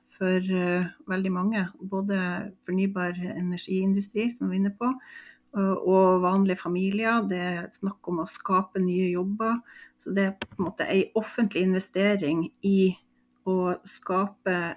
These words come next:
en ny, eh, giv i økonomien i en grønn retning, eh,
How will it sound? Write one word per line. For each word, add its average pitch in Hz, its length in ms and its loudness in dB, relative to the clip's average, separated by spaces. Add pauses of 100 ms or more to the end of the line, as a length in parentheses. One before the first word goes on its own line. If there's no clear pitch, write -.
en 190 180 2
ny, 190 460 2
eh, 165 380 -6 (320)
giv 196 340 2
i 156 80 0
økonomien 185 640 2
i 170 60 -2
en 180 100 -2
grønn 190 380 2
retning, 240 560 -2 (540)
eh, 190 220 0